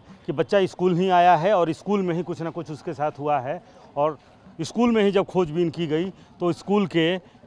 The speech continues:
गटर में बच्चे का शव बरामद हुआ। लेकिन किन परिस्थितियों में, क्यों, क्या ऐसा हुआ था कि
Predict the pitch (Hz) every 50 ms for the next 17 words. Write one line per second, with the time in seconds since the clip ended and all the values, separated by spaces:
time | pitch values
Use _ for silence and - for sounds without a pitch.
0 | - 113 113 151 170 175 214 202 190 160 151 165 190 180 - - - - - -
1 | - - - - - - - - - - 170 160 - 196 202 185 - 160 151 165
2 | 143 - - - - - - - - 202 185 151 156 147 143 143 143 135 120 135
3 | 147 139 120 113 - - - - - - - 165 202 196 208 233 208 139 - 220
4 | 226 190 151 190 190 180 - - - 185 147 - 202 202 202 185 175 175 190 190
5 | - _ - - - _ _ _ _ _ _ _ _ _ _ _ - - 214 247
6 | 233 202 185 202 170 - - - - - - - _ - - - - 196 202 202
7 | 196 156 - 208 180 151 170 190 185 180 - 156 160 160 190 175 - - - -
8 | - - _ - - 175 180 202 196